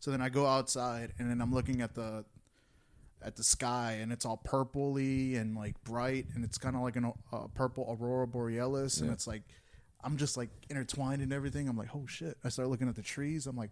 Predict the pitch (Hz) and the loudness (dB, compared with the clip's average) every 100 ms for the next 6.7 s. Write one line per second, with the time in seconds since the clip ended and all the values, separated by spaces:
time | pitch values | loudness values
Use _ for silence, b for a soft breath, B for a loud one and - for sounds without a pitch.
0 | - - - - - - - 104 120 151 | -10 -16 -14 -12 -6 -6 -4 -4 0 0
1 | 110 123 - - - - 73 65 - 117 | 0 -10 -18 -20 -14 -6 -4 -4 -6 -4
2 | 127 131 123 117 120 120 - 113 120 110 | -2 0 0 0 0 0 -2 -4 -2 0
3 | 110 92 - - - - b b b b | 0 0 -4 -20 -20 -20 b b b b
4 | - - - - - - - - - - | -20 -20 -20 -20 -14 -10 -10 -10 -14 -14
5 | - - - 85 90 - 90 80 78 - | -20 -10 2 4 4 2 0 0 -2 -6
6 | 92 110 113 139 147 135 | 0 6 8 8 8 6